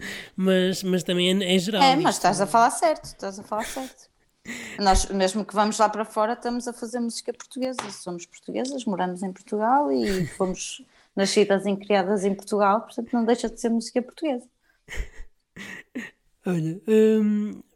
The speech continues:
Speaker 1: pronto, eu, eu acho que podemos ficar por aqui, Marta. Não sei se queres assim
Speaker 2: Tá bem, Pedro.
Speaker 1: dar uma nota final aí aqui para o podcast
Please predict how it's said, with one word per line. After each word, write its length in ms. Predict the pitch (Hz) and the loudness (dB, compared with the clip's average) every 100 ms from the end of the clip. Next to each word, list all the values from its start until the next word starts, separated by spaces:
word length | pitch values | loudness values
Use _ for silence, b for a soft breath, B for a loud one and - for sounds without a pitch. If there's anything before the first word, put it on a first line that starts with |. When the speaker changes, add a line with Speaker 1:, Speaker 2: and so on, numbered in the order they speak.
| 202 | -4
Speaker 1:
pronto, 360 | 214 202 202 | -2 0 0
eu, 280 | 202 196 196 | 2 2 2
eu 180 | 202 220 | 0 0
acho 180 | 233 - | 0 -2
que 60 | |
podemos 260 | - 196 202 | 0 2 2
ficar 240 | 202 180 | 0 -2
por 140 | 170 185 | 2 2
aqui, 440 | - 160 170 180 165 | 2 0 -2 -2 -2
Marta. 420 | 165 156 - 156 | -2 -4 -4 -2
Não 220 | 165 175 | 0 0
sei 180 | 175 180 | 0 -2
se 100 | - | -2
queres 280 | 196 170 175 | -2 -2 -2
assim 240 | 160 180 | -4 0
Speaker 2:
Tá 80 | 170 | 2
bem, 180 | 165 190 | 4 4
Pedro. 300 | 226 208 143 | 4 4 2
Speaker 1:
dar 280 | 165 165 160 B B | -2 -6 -8 B B
uma 120 | 185 | 2
nota 240 | 185 185 185 | 4 2 0
final 360 | - 175 170 | 0 2 2
aí 160 | 170 165 | 2 0
aqui 140 | 160 | -2
para 120 | 165 170 | -4 -2
o 40 | |
podcast 580 | 170 160 175 165 - - | -2 -4 -2 -2 -2 -4